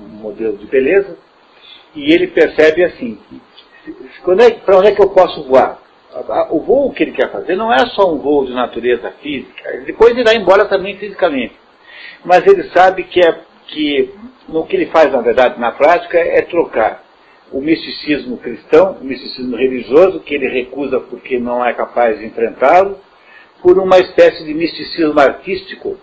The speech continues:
que ele resolve assumir, criando, então, a sua de-, tomando a sua decisão de tornar-se artista a partir desse momento. Nesse momento, Stephen Dedalus resolve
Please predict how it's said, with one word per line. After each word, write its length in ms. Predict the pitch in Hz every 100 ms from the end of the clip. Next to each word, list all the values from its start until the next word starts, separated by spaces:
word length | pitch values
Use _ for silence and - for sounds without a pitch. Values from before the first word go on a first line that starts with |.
| _ _ _ _ _ -
que 120 | 156 165
ele 200 | 165 156
resolve 460 | 165 135 151 143
assumir, 440 | 151 - 131 156 185
criando, 480 | 208 170 160 160 160
então, 320 | 127 131 127
a 80 | 120
sua 340 | - 127 127
de-, 240 | 120 135 - - - -
tomando 280 | 147 147 139
a 40 |
sua 180 | - 131
decisão 600 | 117 120 107 107 165 202
de 100 | 180
tornar-se 640 | - 202 147 139 156 - 156
artista 720 | 127 - 160 156 - 180 - _ -
a 100 | 147
partir 340 | - 131 -
desse 240 | 135 131 -
momento. 360 | 131 143 131 - _ _ - _
Nesse 280 | 139 143 139
momento, 640 | 123 107 160 190 220 196 - _
Stephen 460 | 123 - 151 143 107
Dedalus 520 | 101 170 165 165 160
resolve 500 | 147 117 135 147 139